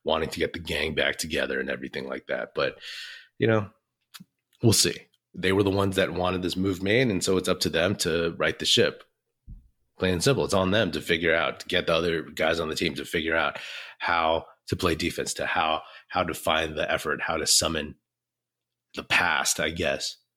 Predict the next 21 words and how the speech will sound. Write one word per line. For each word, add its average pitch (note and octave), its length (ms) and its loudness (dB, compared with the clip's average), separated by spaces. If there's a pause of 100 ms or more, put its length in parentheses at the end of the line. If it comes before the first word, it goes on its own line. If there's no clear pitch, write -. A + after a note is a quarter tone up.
(140)
because D2 640 -2
the - 60 -16
present, A2 480 4 (680)
it's - 80 -10
looking C3+ 240 6
a C3 40 8
little B2 140 6
slower. G#2+ 480 2 (180)
<laughs> - 120 -6 (1000)
It's G2+ 180 2
looking A2 380 4
a - 80 0
little G#2+ 300 6
more G2 220 6
half-assed. F2 800 0 (600)
And E2+ 580 0 (120)
if - 80 -8
they're F2 100 0
saving G2 380 4
it, - 180 0 (720)
great. - 480 0